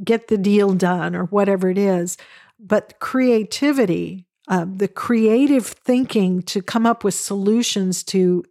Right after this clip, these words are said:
unique client problems, uh, requires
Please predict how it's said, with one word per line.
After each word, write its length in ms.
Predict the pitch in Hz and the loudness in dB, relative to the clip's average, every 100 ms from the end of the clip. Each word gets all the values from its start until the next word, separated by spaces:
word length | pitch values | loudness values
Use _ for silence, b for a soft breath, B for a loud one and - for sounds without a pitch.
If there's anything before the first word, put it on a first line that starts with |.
| _ - | _ -10
unique 560 | 214 190 202 214 214 | -2 2 2 0 -2
client 480 | - 208 196 180 165 _ _ _ _ | -4 -2 0 0 -4 _ _ _ _
problems, 840 | - - 247 233 170 151 160 175 - B B B B B 202 | -8 -2 0 0 -4 -8 -8 -10 -12 B B B B B -2
uh, 100 | 190 | 2
requires 1000 | 202 - - 240 240 247 233 196 185 | 0 -2 0 0 2 2 2 2 -2